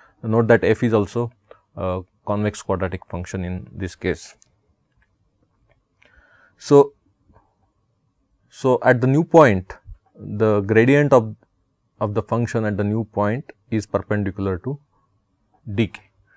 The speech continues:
and therefore, we can say that g k plus one transpose d k is equal to zero for all k going from zero to n minus one. So, or in other words,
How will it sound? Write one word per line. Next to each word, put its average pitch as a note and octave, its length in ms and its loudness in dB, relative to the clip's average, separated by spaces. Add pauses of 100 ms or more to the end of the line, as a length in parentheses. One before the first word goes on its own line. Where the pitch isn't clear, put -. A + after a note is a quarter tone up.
(400)
and G2+ 340 0
therefore, B2 600 6 (540)
we A2+ 80 -8
can G#2+ 180 -4
say A#2 140 -2
that A2+ 220 0
g G#2+ 140 -4
k B2+ 140 2
plus A#2 320 0
one G#2 140 -4
transpose F#2+ 440 -6
d E2+ 120 -10
k F#2 220 -8
is - 220 -14 (240)
equal G2+ 260 -8
to F#2 160 -10
zero A2 400 -4 (600)
for G#2 240 4
all A#2 180 8
k A2+ 220 -2
going G2 240 -4
from B2+ 240 -6
zero F#2+ 240 -2
to G2 100 -6
n F2+ 140 -4
minus F2 300 -8
one. F#2 140 -4
So, - 140 -2
or C3+ 160 2
in C3+ 140 2
other D#3 240 4
words, C3 400 4